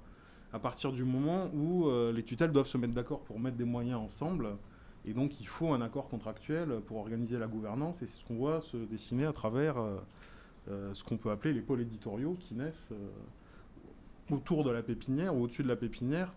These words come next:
dès lors que plusieurs tutelles sont obligées de rentrer en, en contact pour, euh, mutualiser des, des besoins. Donc c'était, euh, c'était, euh, voilà, je trouvais que c'était assez intéressant. Et, euh, alors il y a d'autres notions qui auraient pu apparaître dans le,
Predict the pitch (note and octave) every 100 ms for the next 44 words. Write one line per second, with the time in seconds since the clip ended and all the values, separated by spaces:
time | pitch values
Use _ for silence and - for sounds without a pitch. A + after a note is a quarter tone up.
0 | A2 A2+ C#3 D#3 F3+ - A#2+ - B2+ C3+
1 | - A#2+ E3 F3+ C3+ B2 B2+ A#2+ B2 D#3+
2 | B2 B2 - D#3+ C#3 A2+ G#2 A#2 B2+ A#2
3 | E3 - - D3 C3+ A#2 G#2+ G#2+ B2 C3
4 | B2+ B2 D#3 B2 A2+ G#2 G#2 A2+ A#2+ A2
5 | G2+ - - - - - - - - -
6 | B2+ C3 - B2+ E3+ F3+ E3 C3 A#2+ A#2
7 | A2+ G#2+ G#2+ G#2 G#2 - G2+ C3 B2+ A2
8 | G2 G2 F2 - - C3+ B2+ A#2 A#2+ E3
9 | D3+ B2 A2+ C#3+ F3+ - - - - -
10 | D3 E3+ F#3+ D#3+ C3+ C3 C3 B2 A#2+ A#2+
11 | A#2 A2 G#2+ G#2+ - - - - - -
12 | - - - - - A2+ C3 C#3 G3+ G#3
13 | F#3 F3+ - - F3+ F3 B2 B2 C#3 B2+
14 | B2 C#3 - A#2 A2 G#2+